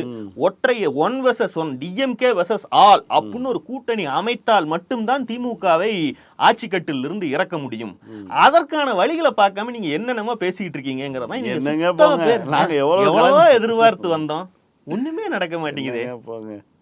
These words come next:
Speaker 2: அப்போ இவர்களால வெளிப்படையா என்னதாண்டா திமுக ஆட்சி வெர்சஸ் பழைய, ஆ, பத்தாண்டு அதிமுக ஆட்சின்னு பேச முடியறதில்ல. இங்கு ஒருவேளை அது அதிமுகவை தாண்டி பாஜகவை தா-,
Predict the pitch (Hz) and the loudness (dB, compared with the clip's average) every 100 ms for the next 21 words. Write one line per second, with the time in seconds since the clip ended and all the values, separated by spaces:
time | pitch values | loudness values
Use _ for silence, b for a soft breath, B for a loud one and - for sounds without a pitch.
0 | _ _ _ _ _ _ _ _ - 254 | _ _ _ _ _ _ _ _ -2 0
1 | 311 339 226 254 277 247 285 311 196 214 | 0 -2 -2 2 4 4 2 2 2 2
2 | 320 311 302 233 196 233 262 151 208 285 | 2 0 0 2 4 4 4 0 -2 0
3 | 320 294 285 277 247 262 269 214 220 202 | -2 -2 -2 -2 -2 -6 -6 0 0 0
4 | 240 208 202 233 - 190 202 180 170 b | -4 -6 -4 -4 2 2 4 0 -4 b
5 | - 143 160 147 180 220 202 165 214 226 | 0 4 4 6 4 4 4 4 4 -4
6 | 202 180 151 185 175 165 170 147 123 110 | -2 -2 -2 -6 -4 -4 -4 -6 -6 -6
7 | 110 180 208 b b 214 254 254 214 254 | -4 -4 -6 b b -4 -2 4 4 6
8 | 254 269 208 190 254 285 269 269 262 262 | 4 6 4 8 8 8 4 -4 -2 4
9 | 226 214 202 214 214 160 220 254 247 214 | 4 4 -2 -2 4 6 6 4 2 2
10 | 208 233 180 175 156 | 2 4 6 6 6